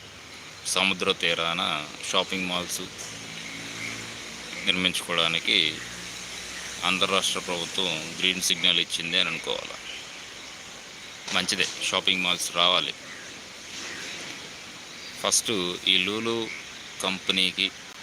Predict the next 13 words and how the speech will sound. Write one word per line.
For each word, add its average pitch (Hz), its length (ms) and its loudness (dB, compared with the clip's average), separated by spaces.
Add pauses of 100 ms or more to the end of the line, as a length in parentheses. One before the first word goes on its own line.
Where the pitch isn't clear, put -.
(200)
ప్రభుత్వానికి 87 600 0
మధ్య 87 260 0
జరిగినటువంటి 85 960 2 (200)
అంశాలను 92 840 4 (1120)
మాట్లాడుకున్న 87 640 0
తర్వాత 87 720 2 (1700)
ఇంకొక 95 640 4 (540)
నా 90 300 6
వ్యక్తిగతమైనటువంటి 92 1400 4 (160)
ప్రశ్న 90 320 2
ఒకటి 82 220 0
ఉంది. - 200 -8 (2250)
ఎందుకంటే 92 720 4